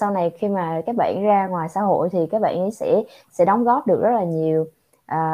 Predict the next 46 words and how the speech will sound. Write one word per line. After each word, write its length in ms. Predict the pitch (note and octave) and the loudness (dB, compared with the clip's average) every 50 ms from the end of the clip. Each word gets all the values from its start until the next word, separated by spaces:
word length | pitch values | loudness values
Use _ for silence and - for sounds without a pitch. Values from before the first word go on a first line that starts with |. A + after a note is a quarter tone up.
| - | 2
em 120 | - G3 - | 2 2 2
cảm 200 | D#3 E3+ G3+ A3 | 2 2 2 2
ơn 120 | A3 G#3 | 0 0
cô 340 | G#3 G#3+ G#3 G3+ G3+ G#3 G3 F#3 - | 2 4 6 6 6 6 4 2 -2
hôm 240 | - G3+ G#3 G3 G#3+ | 0 0 2 2 4
nay 300 | G#3+ G3+ G3+ G3+ G3+ G3+ | 4 4 6 6 4 4
rất 160 | G#3 B3 C4 | 4 2 2
là 80 | A#3 F#3+ | 2 2
nhiều 400 | E3+ E3 E3 D#3+ D#3+ D#3 D#3 D3+ D3+ D3+ | 2 2 2 4 4 2 2 0 -2 -2
vì 280 | E3 E3 D#3+ D#3+ D#3+ | 0 0 0 0 0
đã 280 | D#3+ - E3+ D#3 F3 G3+ | -2 0 0 2 2 2
đến 220 | G3 G#3 A3 A#3+ | 2 2 2 4
đây 340 | A3+ G#3 F#3+ F#3+ F#3 F#3+ F#3+ - _ - - - _ - | 4 4 4 4 2 0 -2 -8 _ -20 -20 -20 _ -2
và 440 | E3+ E3+ E3 E3 D#3+ D#3+ D#3 D#3+ D#3 - | 0 2 2 2 2 0 0 -2 0 2
trò 120 | F#3 E3+ | 2 2
chuyện 440 | E3 - F#3 C#3+ D3+ D#3 E3+ F#3 F#3 | 4 4 4 4 4 2 0 2 2
một 120 | F#3 E3 | 2 4
cái 100 | G3 A#3+ A3 | 4 4 4
buổi 220 | F3+ D#3 E3 A3 | 6 6 6 6
rất 60 | B3+ C4 | 6 4
là 100 | G#3+ F3+ | 4 2
vui 420 | E3+ F3+ G3+ G3+ G3+ G3+ G3+ G#3 G3+ | 4 6 8 8 8 8 8 6 4
cùng 260 | - F3+ E3 D#3+ D#3+ | 2 -2 -2 -2 -2
với, 320 | E3 F#3 G3+ G#3+ A#3 B3 | 0 2 2 4 2 2
ờ, 200 | A#3+ A3 G#3 G3+ G3+ _ _ _ _ _ _ _ - | 2 0 0 -2 -4 _ _ _ _ _ _ _ -8
ờ, 300 | - E3+ E3 E3 E3 D#3+ D#3+ _ - | -4 -2 0 0 0 -2 -2 _ -8
Mi 200 | B3+ G3 G#3 A3+ G#3+ | 2 6 6 6 6
Chat 280 | - A#3 A#3 A#3 A#3 - | 6 2 2 2 2 0
của 100 | - F3+ | -4 -2
tụi 140 | - F#3+ F#3 | 2 2 4
em. 260 | F#3+ G3 G3+ G3+ G3+ - _ _ _ _ _ - | 4 4 4 2 0 -4 _ _ _ _ _ -6
Thì, 240 | F#3+ F3+ E3+ E3+ E3 | -2 -2 0 2 2
ờ, 360 | D#3+ D#3 D#3 D#3 D3+ D#3 D#3 E3 _ _ _ _ _ _ _ _ _ _ _ _ _ _ - | 0 0 0 0 -2 -2 -4 -6 _ _ _ _ _ _ _ _ _ _ _ _ _ _ -6
yeah, 240 | - G3+ G3+ G3 G3 | 0 4 4 4 4
tụi 100 | - G#3 | 4 4
em, 200 | F#3 G3 G3 F#3 - | 4 4 2 -2 0
ờ, 160 | - F#3 F#3+ F#3+ | 2 4 4 4
em 260 | - - G3+ G#3 G3+ | 4 4 2 0 0
chúc 180 | G3+ - C4+ C4+ - | 2 0 0 0 4
cô 140 | - G#3+ G3 F#3 | 4 4 6 6
một 60 | E3 | 4
cái 120 | - A3+ A3 | 2 0 0
buổi 160 | G3 F3 G3+ G3 | 0 0 0 0
chiều 260 | G3+ F#3 E3+ E3+ D#3+ | 2 2 2 2 2
vui 160 | E3 F#3+ F#3 F3+ | 2 0 0 0
vẻ. 240 | - - - G#3 | -2 -2 -2 -2